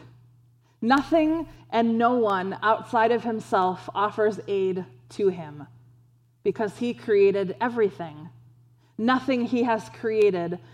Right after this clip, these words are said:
could possibly be needful to him for his existence. If it were, then like him, it would have always existed.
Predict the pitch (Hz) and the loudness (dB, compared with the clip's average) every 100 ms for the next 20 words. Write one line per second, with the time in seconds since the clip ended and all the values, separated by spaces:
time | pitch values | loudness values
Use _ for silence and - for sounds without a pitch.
0 | - - 254 202 - 269 285 - 254 240 | -20 -2 0 0 -2 2 2 2 0 2
1 | 240 214 220 226 240 - 220 190 214 208 | 2 0 0 0 -2 0 0 0 -2 -6
2 | 226 185 175 175 - - _ 220 202 220 | -4 -4 -4 -8 -12 -20 _ -8 -2 -2
3 | 208 185 196 208 - 156 - - - - | 0 -2 -2 -4 -8 -12 -14 -20 -20 -20
4 | - 226 220 254 247 302 277 214 247 - | -4 -2 2 2 8 10 10 8 2 -6
5 | - 233 254 247 254 247 285 285 247 240 | -8 4 6 8 6 4 2 4 4 2
6 | 247 240 247 226 233 220 214 220 208 196 | 2 4 4 4 4 4 6 6 6 4
7 | 202 180 254 - 180 165 | -2 0 -2 -2 -8 -8